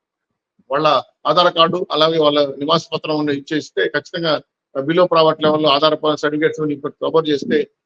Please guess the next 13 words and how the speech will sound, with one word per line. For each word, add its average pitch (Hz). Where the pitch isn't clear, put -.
హండ్రెడ్ 226
పర్సెంట్ 214
వాళ్ళకి, 165
ఆ, 151
ఇచ్చే 147
అవకాశం 160
ఉంది. 185
దానిలో 170
గతంలో 226
ఇంతకుముందు 202
ఒక 180
సంఘటన 175
జరిగింది, 160